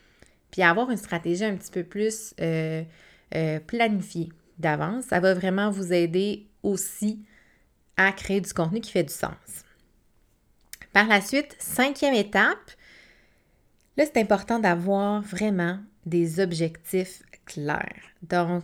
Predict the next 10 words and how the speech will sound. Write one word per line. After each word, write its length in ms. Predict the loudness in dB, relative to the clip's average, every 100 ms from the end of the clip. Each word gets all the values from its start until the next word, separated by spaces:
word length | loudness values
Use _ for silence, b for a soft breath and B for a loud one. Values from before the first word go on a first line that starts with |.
| -4
les 260 | -4 0 -2
objectifs 800 | 0 -2 -4 -8 -4 -4 -4 -2
de 360 | 2 4 2 0 -8 _ -4
qu'est-ce 240 | -4 0
que 80 | -2
vous 240 | 0 -6
voulez 560 | -2 0 2 2 -2 -6 -6
avoir 540 | -4 -2 0 -2 -2
comme 200 | -2 0
résultat 760 | -2 -2 -2 -2 -4 -4 -4